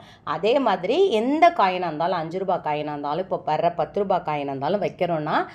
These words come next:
அதை எடுத்து நம்மளுடைய பணம் வைக்கிற பீரோவுல அதை நம்ம சேர்த்து சேர்த்து வைக்கணும்.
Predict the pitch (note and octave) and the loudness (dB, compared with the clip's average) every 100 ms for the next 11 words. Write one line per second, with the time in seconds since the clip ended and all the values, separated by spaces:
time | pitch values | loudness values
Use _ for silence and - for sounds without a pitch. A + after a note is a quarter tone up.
0 | - - G3+ G3+ F#3 G#3 A#3+ C4 G3 E3+ | -10 0 2 2 2 2 2 0 0 0
1 | F3+ B3+ F#3 F3+ C4+ A#3+ F3+ D3+ D3+ E3 | 0 0 0 2 2 2 2 -2 -2 -2
2 | D#3+ D3 A#3 F#3 D#3 G3+ G#3 E3 E3 D3+ | 0 0 0 0 -2 -4 -2 -4 -4 -8
3 | C3+ C3+ A3+ E3 - F3 | -8 -6 -4 -4 -6 -8